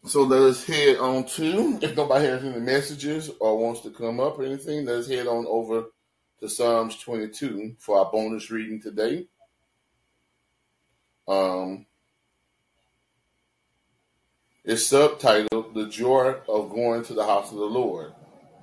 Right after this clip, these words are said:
a song of ascents of David. It begins, "I was glad when they said to me,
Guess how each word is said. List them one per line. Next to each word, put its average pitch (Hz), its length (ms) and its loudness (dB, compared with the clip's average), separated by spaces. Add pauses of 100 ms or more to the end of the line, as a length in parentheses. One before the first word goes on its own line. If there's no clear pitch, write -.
(1400)
a 104 120 -4
song 135 320 4
of 135 60 4
ascents 131 720 6
of 110 140 -6
David. 131 400 -2 (1900)
It 110 140 -6
begins, 151 560 -4 (480)
"I 147 120 12
was 151 140 6
glad 190 480 8
when 156 80 4
they 147 140 4
said 190 400 8
to 156 100 -4
me, 165 420 -4